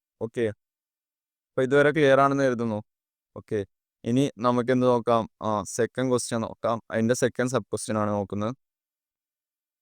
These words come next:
രണ്ടാമത്തെ എന്ത് വരും? ആ, sum of third, fourth കണ്ടുപിടിക്കാൻ പറഞ്ഞുള്ളത് sum of third, fourth and fifth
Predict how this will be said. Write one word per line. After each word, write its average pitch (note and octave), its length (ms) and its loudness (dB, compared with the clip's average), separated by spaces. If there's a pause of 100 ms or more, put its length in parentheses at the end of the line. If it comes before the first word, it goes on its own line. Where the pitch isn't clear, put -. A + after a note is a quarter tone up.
(1900)
രണ്ടാമത്തെ A#2+ 600 2
എന്ത് B2 140 6
വരും? A2 240 0 (140)
ആ, - 20 0 (580)
sum B2 220 4 (160)
of D#3 80 0 (300)
third, C3 400 8 (340)
fourth A#2+ 440 0 (180)
കണ്ടുപിടിക്കാൻ B2+ 520 0
പറഞ്ഞുള്ളത് B2 400 0 (120)
sum A2+ 200 -4 (160)
of C#3+ 80 -10 (160)
third, A#2 260 4 (160)
fourth A2+ 380 0
and A#2+ 120 -4 (120)
fifth - 260 -10